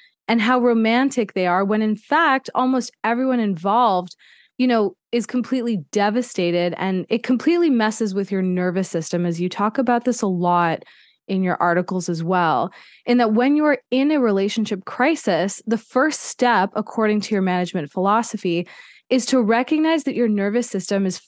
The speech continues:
freaking out. So you're in a really dangerous spot right now. So tell me more about that process, and I guess a little bit about the fallacies around marriage crises being this sort of romantic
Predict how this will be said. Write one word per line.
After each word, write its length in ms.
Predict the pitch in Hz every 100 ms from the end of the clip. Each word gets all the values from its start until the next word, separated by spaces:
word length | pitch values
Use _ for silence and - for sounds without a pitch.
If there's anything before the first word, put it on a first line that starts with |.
| _
freaking 440 | 262 277 - 226
out. 260 | 180 98 82
So 200 | - -
you're 240 | 208 196 208
in 100 | 202
a 80 | 190
really 380 | 175 254 277
dangerous 840 | 226 170 202 202 185 185 180 185 - - _ _ _ _ _
spot 480 | - - - 220 165
right 200 | 180 160
now. 220 | 170 151
So 160 | 180 226
tell 300 | 220 - 277
me 160 | 381 370
more 580 | 226 208 214 190 185 -
about 320 | 196 190 190
that 220 | 185 165 -
process, 760 | - 240 254 240 185 170 175 - - - -
and 120 | 240
I 80 | 262
guess 260 | 233 339 381
a 80 |
little 260 | 339 240 277
bit 140 | 247
about 260 | 269 233 233
the 80 | 220 - -
fallacies 840 | 196 208 226 220 202 180 175 170 - - - _ -
around 500 | 233 240 254 262 226
marriage 460 | 214 208 208 196
crises 680 | - - 208 208 196 208 196
being 220 | 170 214
this 140 | 226 262
sort 180 | 381 370
of 80 |
romantic 920 | 262 247 214 196 208 233 240 208 -